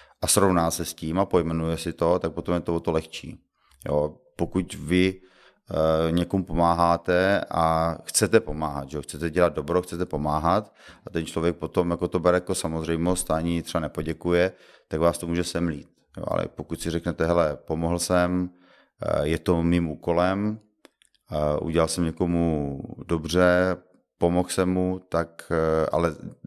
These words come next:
nic za to není a nic za to nic neočekáváte, tak, eh, se to snáší daleko líp všechno.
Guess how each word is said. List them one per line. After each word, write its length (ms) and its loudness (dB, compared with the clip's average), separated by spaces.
nic 160 2
za 100 4
to 160 -4
není 460 0
a 100 -6
nic 120 2
za 80 -6
to 100 -2
nic 120 0
neočekáváte, 880 0
tak, 200 -6
eh, 460 0
se 180 -12
to 100 -12
snáší 360 -6
daleko 300 -8
líp 180 -10
všechno. 340 -16